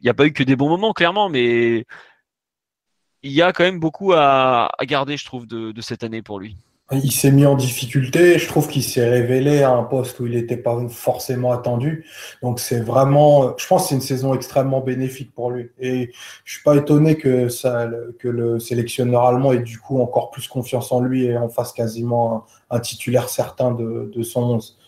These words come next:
Speaker 2: Qu'il a montré une vraie force de caractère. C'était pas gagné pour lui en, en début de saison, qu'il joue autant de matchs et qu'il se, qu'il se réinvente, quoi, carrément.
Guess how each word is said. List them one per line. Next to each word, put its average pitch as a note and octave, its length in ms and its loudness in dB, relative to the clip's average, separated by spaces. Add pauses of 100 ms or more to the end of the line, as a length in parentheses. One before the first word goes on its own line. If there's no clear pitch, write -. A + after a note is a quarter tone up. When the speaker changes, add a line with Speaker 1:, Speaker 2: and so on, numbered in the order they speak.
(140)
Speaker 2:
Qu'il B2 160 2
a B2+ 40 6
montré B2+ 360 2
une C3 100 4
vraie B2+ 160 2
force B2 280 0
de A#2+ 100 0
caractère. B2+ 720 0 (580)
C'était - 260 0
pas C#3+ 120 6
gagné C#3 320 6
pour C#3 220 0
lui C#3 160 2
en, B2+ 60 2
en A#2+ 300 0
début A2+ 300 -6
de - 60 -18
saison, B2+ 280 -6
qu'il B2 200 -12
joue A#2 180 -10
autant A#2 220 -4
de A#2 60 -6
matchs B2 320 -4
et A2 40 -18
qu'il A2 220 -20
se, A2+ 340 -12 (280)
qu'il - 140 -10
se - 80 -6
réinvente, A#2+ 560 2
quoi, A2+ 140 -2
carrément. A#2 540 -4